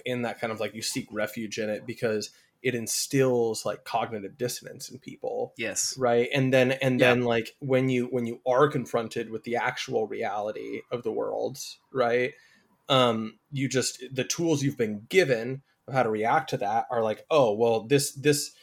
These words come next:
Speaker 1: this just isn't right. This doesn't, this
Speaker 2: Mm,
Speaker 1: doesn't,
Speaker 2: mm-hmm.
Speaker 1: you know, this doesn't square up." And so then you'll just keep going back to therapy. And, I mean, one of the things that just is so interesting to me about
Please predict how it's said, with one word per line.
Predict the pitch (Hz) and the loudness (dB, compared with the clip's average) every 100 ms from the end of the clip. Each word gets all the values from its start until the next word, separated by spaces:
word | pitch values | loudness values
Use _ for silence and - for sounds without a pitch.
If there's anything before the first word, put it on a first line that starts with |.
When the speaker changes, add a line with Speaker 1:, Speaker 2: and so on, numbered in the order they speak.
| _ _ - | _ _ -2
Speaker 1:
this | 143 180 - | 2 2 2
just | 143 139 | 0 0
isn't | 127 104 | -2 -2
right. | 101 104 104 | -2 -2 0
This | 139 147 | 0 2
doesn't, | 131 120 104 - _ - | 0 0 -8 -16 _ -14
this | 131 135 120 | -2 0 2
Speaker 2:
Mm, | |
Speaker 1:
doesn't, | 123 110 110 | 0 -2 -6
Speaker 2:
mm-hmm. | 113 139 151 | -6 -6 -2
Speaker 1:
you | 135 | 0
know, | 120 | 0
this | 135 143 | 2 2
doesn't | 143 123 | 0 0
square | - - 123 104 104 | -2 0 2 4 2
up." | 101 - _ - _ | -2 -6 _ -20 _
And | 135 135 | -2 2
so | 143 | 2
then | 127 131 | 4 4
you'll | 131 | 4
just | 127 117 - | 2 -2 -6
keep | - - 139 - | -10 -8 -6 0
going | 131 120 107 | 2 2 0
back | 104 113 107 - - | -2 -2 -2 -8 -8
to | 131 107 104 107 - | -6 -4 -4 -6 -6
therapy. | - 113 107 104 120 | -2 0 -2 -4 -4
And, | 120 _ _ _ _ - | -6 _ _ _ _ -2
I | 160 | 2
mean, | 175 - - 208 151 - - - | 2 0 -10 -10 -10 -16 -18 -8
one | 220 214 | 2 6
of | 220 | 6
the | |
things | 180 196 | 6 4
that | 156 143 | 4 2
just | 135 135 | 2 0
is | 123 | 0
so | 139 123 | 0 2
interesting | 123 - 120 110 | -2 -2 -4 -4
to | 110 | -4
me | |
about | 107 104 - | -4 -6 -8